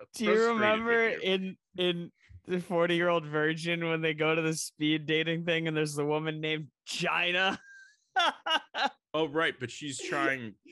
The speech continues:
Speaker 2: she was, like, gay, but now she's trying to be straight. And she was like, "Y-, you look like a pretty, gr-, pretty boy. Like,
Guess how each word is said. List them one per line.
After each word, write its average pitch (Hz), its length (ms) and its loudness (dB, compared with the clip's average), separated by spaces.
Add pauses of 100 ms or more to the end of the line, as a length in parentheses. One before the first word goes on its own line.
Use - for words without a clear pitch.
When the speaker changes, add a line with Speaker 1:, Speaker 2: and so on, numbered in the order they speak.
(340)
Speaker 2:
she - 120 -12
was, 120 200 -6
like, 113 300 -2
gay, 131 320 0
but 110 160 -6
now 110 140 -4
she's 104 180 -14
trying 95 320 -6
to 92 60 -8
be 85 120 -12
straight. 123 680 -2
And 85 240 -10 (540)
she - 180 -18
was 85 160 -12
like, 85 240 -8 (240)
"Y-, 85 320 -14
you 120 260 0
look 117 380 0 (540)
like 104 180 -4
a 98 80 -6
pretty, 107 340 -4
gr-, 117 80 -8 (300)
pretty 120 200 0
boy. 104 460 -2
Like, 95 300 -6